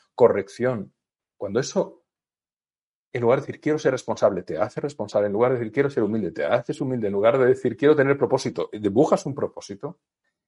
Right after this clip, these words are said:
esos valores ya no son un horizonte, se convierten en un hábito,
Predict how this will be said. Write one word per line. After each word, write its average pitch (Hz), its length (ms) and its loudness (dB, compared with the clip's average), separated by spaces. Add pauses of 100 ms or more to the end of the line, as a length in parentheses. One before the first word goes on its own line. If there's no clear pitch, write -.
esos 165 320 -2
valores 107 680 4
ya 127 100 -2
no 147 80 0
son 160 220 -4
un 123 100 -2
horizonte, 92 560 -10 (580)
se - 180 -8
convierten 131 460 0
en 135 80 -4
un 110 140 -4
hábito, 110 440 -8